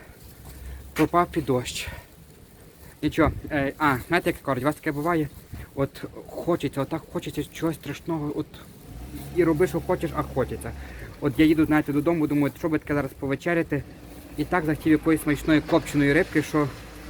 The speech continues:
от хочу і, і все. Е, то йду в свій улюблений магазин Риба з Бараш. Він, правда, трішки, е, від мене, ну як, та на моєму районі, але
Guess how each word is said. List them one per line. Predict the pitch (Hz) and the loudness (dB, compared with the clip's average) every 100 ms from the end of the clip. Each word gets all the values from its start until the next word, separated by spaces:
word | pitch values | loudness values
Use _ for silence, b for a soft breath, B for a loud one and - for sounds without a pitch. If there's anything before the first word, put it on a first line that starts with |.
| - - - | -14 -12 -4
от | 175 - - | -4 -4 -4
хочу | 180 226 190 | 0 0 2
і, | 180 165 - 175 | 0 0 -2 0
і | |
все. | 160 - 131 117 - - - - - - - | 0 2 2 2 -4 -14 -14 -14 -14 -14 -4
Е, | 143 131 - | 0 0 6
то | 156 | 6
йду | 147 185 | 8 6
в | 160 - - - | 6 -8 -12 -2
свій | 151 170 - - - - - - - - - | 0 0 -2 -16 -18 -18 -18 -18 -16 -10 2
улюблений | 160 170 147 147 139 - - - | 6 6 6 6 4 -2 -8 -2
магазин | 147 143 139 151 135 - - - B B B | 0 0 2 0 0 -6 -18 -16 B B B
Риба | 135 147 143 | 0 2 2
з | 131 | 2
Бараш. | 147 175 170 - - - - - - - - - - - - | 2 2 0 -2 -12 -18 -20 -20 -20 -20 -20 -20 -20 -18 -8
Він, | 135 147 | 2 2
правда, | 139 147 139 | 4 2 2
трішки, | - 156 - 147 135 B B B - | 2 2 0 -2 -2 B B B -6
е, | 123 120 123 123 | -2 0 0 0
від | 131 127 | 0 4
мене, | 147 147 143 127 - - - | 4 6 2 0 -4 -2 -2
ну | 220 | -2
як, | 123 - | -2 0
та | 160 | 2
на | 180 | 6
моєму | 254 226 | 6 6
районі, | 160 143 123 127 | 6 4 4 2
але | 143 151 | 2 0